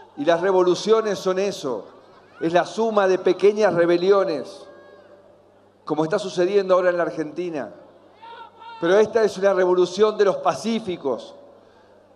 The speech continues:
Es una revolución de los que queremos vivir en paz, que no queremos violencia, pero tampoco queremos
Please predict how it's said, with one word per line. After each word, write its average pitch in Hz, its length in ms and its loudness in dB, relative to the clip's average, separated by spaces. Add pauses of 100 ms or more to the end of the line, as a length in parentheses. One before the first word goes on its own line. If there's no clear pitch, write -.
(480)
Es 147 140 -10
una 185 120 4
revolución 185 520 2
de 208 60 2
los 185 100 2
que 185 120 0
queremos 196 340 2
vivir 202 240 4
en 185 220 -2
paz, - 500 0 (640)
que 165 120 2
no 208 140 2
queremos 202 380 2
violencia, 180 760 0 (1160)
pero 165 160 2
tampoco 180 540 0
queremos 185 720 0